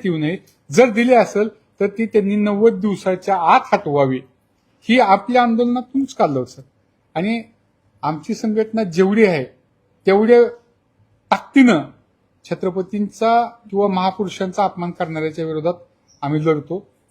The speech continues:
तुम्ही म्हणाल की तुम्ही मराठा आहे म्हणून छत्रपतींचं आंदोलन केलं का, तर नाही. मी पहिल्यांदाच सांगितलं की तुम्ही ह्या, ह्याच्यात वाचा की ही तर पॅम्फलेट आजचं नाही ना, ह्याच्यात सर्व महापुरुषांची नावं आहेत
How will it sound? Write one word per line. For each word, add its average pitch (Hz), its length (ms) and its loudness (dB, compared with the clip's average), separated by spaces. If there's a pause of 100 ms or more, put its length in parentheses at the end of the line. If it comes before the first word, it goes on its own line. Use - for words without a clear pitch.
(140)
तुम्ही 196 160 -2
म्हणाल 208 380 0
की 226 60 -10
तुम्ही 202 280 -6
मराठा 190 400 -2
आहे 208 60 -2
म्हणून 208 220 -4 (100)
छत्रपतींचं 202 560 -6
आंदोलन 208 300 -6
केलं 208 220 -4
का, 226 140 -10 (400)
तर 156 60 -6
नाही. 160 180 -2 (420)
मी 180 100 -4
पहिल्यांदाच 202 560 0
सांगितलं 208 400 -4 (380)
की 180 80 -8
तुम्ही 190 320 -4
ह्या, 196 180 4 (400)
ह्याच्यात 185 280 -4
वाचा 185 340 4 (1120)
की 175 80 -12
ही 160 220 -6
तर 208 160 -6
पॅम्फलेट 208 480 -4
आजचं 196 360 0
नाही 175 140 2
ना, 151 80 -2 (720)
ह्याच्यात 165 260 -2
सर्व 247 360 4
महापुरुषांची 220 640 2
नावं 170 220 2
आहेत 123 120 -2